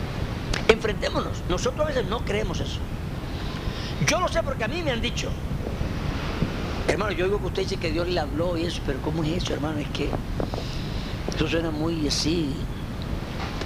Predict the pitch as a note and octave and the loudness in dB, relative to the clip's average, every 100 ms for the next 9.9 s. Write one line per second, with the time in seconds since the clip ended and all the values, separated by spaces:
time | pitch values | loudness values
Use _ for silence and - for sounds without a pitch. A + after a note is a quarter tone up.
0 | - - - - - - D#3+ D#3 D#3+ A#3 | -2 -2 -2 -2 2 4 4 2 0 2
1 | A3+ A3 G3+ G#3 G3 F#3 F#3 F3+ F#3 - | 2 2 0 0 0 0 2 0 0 0
2 | E3 E3 G#3+ - F#3 F3+ E3 - F#3+ - | 0 2 0 0 0 0 -2 0 0 0
3 | D#3 C#3+ C3+ C#3 C3 - - - - - | 0 0 0 -2 -2 -2 -2 -4 -4 -4
4 | - - - - - - - - - - | -4 -4 -2 -4 -4 -4 -4 -2 -4 -2
5 | - E3+ - D3 D3+ G3 F3+ E3+ G#3 E3+ | 2 2 2 0 0 0 0 0 0 0
6 | - C#3 C#3+ - - - - - - - | 0 -2 -2 -4 -4 -4 -4 -4 -4 -4
7 | - - - - - - - - - - | -4 -4 -4 -4 -4 -4 -4 -4 -4 -4
8 | - - - - - - - - - - | -4 -4 -4 -4 -4 -4 -2 -4 -4 -4
9 | - - - - - - G3 - | -2 -2 -2 2 2 2 0 0